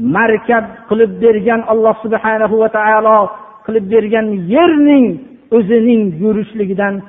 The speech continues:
Alloh subhanahu va taolo bizga kecha va kunduzni almashtirib beryapti. Shun bilan birga fasllarning almashlantirib beryapti. Alloh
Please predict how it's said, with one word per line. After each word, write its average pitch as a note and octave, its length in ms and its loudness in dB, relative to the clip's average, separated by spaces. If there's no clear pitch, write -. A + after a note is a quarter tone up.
Alloh F#3 360 0
subhanahu F3+ 520 -6
va F3+ 80 -4
taolo E3+ 340 -4
bizga D3+ 320 -6
kecha E3 360 -6
va D#3+ 100 -4
kunduzni D3 440 -10
almashtirib C3 400 -10
beryapti. F#2+ 380 -16
Shun B3+ 160 4
bilan B3 260 2
birga A#3 420 0
fasllarning B3 840 0
almashlantirib A#3+ 760 -2
beryapti. B3 480 0
Alloh B3 320 2